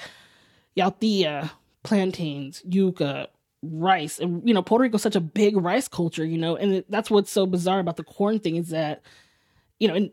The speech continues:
the corn's not really that big, but rice is huge. And, I mean, I think in the beginning, be-, even before the Africans got there, they had, the Spanish brought a little bit of the rice, thinking that the Taínos, because they were already so well-versed in agriculture,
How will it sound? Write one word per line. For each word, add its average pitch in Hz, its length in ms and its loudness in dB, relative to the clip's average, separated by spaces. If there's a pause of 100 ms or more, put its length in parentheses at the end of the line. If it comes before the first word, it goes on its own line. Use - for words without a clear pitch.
(200)
the 185 100 -8
corn's 220 460 4
not 202 360 2
really 190 240 6
that 170 360 -2
big, 190 320 4
but 135 120 -8
rice 160 480 -2
is 156 220 -10
huge. 190 920 4 (100)
And, 190 240 0
I 226 60 -2
mean, 202 460 4
I 220 120 0
think 277 360 0
in 254 80 4
the 233 60 6
beginning, 226 360 0
be-, 196 160 0
even 240 240 2
before 233 240 2
the 180 80 2
Africans 185 440 -2
got 180 280 -2
there, 160 220 -2
they 165 160 -6
had, 208 420 -2
the 196 80 -8
Spanish 240 380 0
brought 185 260 -2
a 185 40 0
little 190 180 4
bit 180 100 2
of 165 80 -2
the 160 60 -2
rice, 180 500 -4 (920)
thinking 220 240 4
that 190 140 0
the 196 80 2
Taínos, 190 500 2
because 185 280 2
they 196 100 4
were 196 180 4
already 190 420 4
so 185 480 4
well-versed 180 600 2
in 156 80 -4
agriculture, 262 720 0